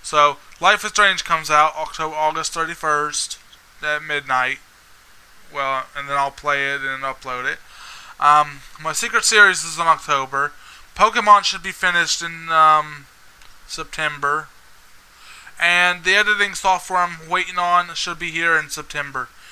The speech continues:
'cause I'm ordering it off the computer itself, and it just, it's built right onto the computer. So, the editing softwa-, editing software, Life is Strange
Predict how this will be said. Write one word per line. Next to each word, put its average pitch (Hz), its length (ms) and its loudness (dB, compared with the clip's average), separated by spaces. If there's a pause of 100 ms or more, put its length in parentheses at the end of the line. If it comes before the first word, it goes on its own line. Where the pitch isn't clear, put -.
(120)
'cause 156 160 -12
I'm 156 200 0
ordering 165 340 2
it 156 80 2
off 151 260 2
the 156 80 -10
computer 131 640 -10 (480)
itself, 143 640 -2
and 147 120 -6
it 143 100 -8
just, 147 240 -6
it's 156 200 -12
built 147 500 -6
right 147 220 0
onto 131 300 -4
the 127 120 -16
computer. 120 460 -12
So, 123 320 -8 (600)
the 170 80 -6
editing 185 320 -4
softwa-, 165 440 -2 (100)
editing 185 400 -4
software, 165 760 0 (460)
Life 175 260 -2
is 175 80 -6
Strange 165 680 -2